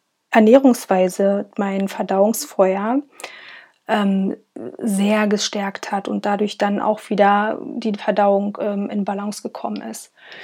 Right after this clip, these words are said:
Aber was eben die Erfahrung ist, dass ich jetzt so viel Salat esse wie noch nie zuvor und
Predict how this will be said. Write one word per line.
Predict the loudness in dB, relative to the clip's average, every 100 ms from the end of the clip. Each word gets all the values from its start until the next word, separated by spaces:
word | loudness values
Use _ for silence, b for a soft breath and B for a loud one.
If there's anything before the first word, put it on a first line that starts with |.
| B B B -10 0
Aber | 2 2 2
was | -2 -6
eben | -6 -6
die | -4
Erfahrung | -8 -8 -4 -4 0 -2 -2
ist, | -8 -6
dass | -8 -8
ich | -10 -8
jetzt | -10 -10 -20 _ _ _ -4
so | -2 2 0
viel | 0 -2 0
Salat | 0 2 0 0 -4
esse | -4 -2 0
wie | 0
noch | -2 0
nie | -2 -2
zuvor | -6 -6 -6 -4 -2 -4 -4
und | -4 -4